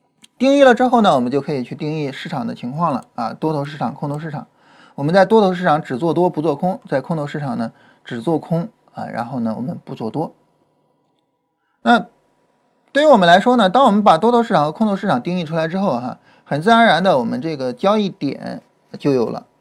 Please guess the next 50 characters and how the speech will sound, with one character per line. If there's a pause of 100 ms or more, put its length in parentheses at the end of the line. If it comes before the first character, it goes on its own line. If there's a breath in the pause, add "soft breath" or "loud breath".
(140)
啊。
多
头
市
场 (280 soft breath)
开
始
我
们
就
开
始
做
多， (540)
然
后
呢
到
多
头
市
场
结
束
我
们
把
多
单
平
掉。 (460 soft breath)
空
头
市
场
开
始，
如
果
是
股
票
啊，
我
们
就
开
始
空
仓，